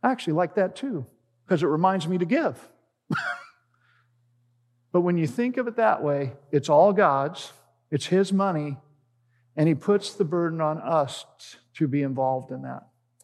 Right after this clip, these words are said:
So first of all, give by faith, give purposefully, give prayerfully and carefully,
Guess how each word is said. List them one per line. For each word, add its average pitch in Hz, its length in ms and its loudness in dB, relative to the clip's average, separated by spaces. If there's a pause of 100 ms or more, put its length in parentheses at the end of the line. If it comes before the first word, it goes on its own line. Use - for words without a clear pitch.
(480)
So 202 440 4
first 233 300 -2
of 190 60 6
all, 165 80 8
give 196 180 4
by 214 140 6
faith, 202 320 -2
give 220 220 4
purposefully, 233 800 0 (600)
give 180 240 6
prayerfully 226 560 2
and 175 100 -2
carefully, 240 760 2